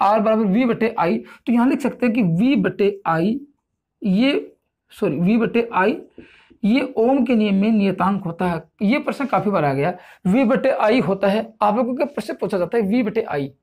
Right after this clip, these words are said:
वी upon आई क्या होता है, वी upon आई होता है ये प्रतिरोध होता है,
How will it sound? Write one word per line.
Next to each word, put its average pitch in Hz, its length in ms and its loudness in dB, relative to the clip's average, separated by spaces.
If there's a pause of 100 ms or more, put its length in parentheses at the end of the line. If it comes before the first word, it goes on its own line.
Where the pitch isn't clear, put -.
वी 220 240 2
upon 247 380 0
आई 220 200 0
क्या 226 180 0
होता 208 220 -2
है, 220 60 0
वी 220 160 0
upon 220 300 -2
आई 214 140 0
होता 196 280 -2
है 233 200 -2 (340)
ये 240 160 2
प्रतिरोध 240 440 0
होता 185 220 0
है, 139 200 -6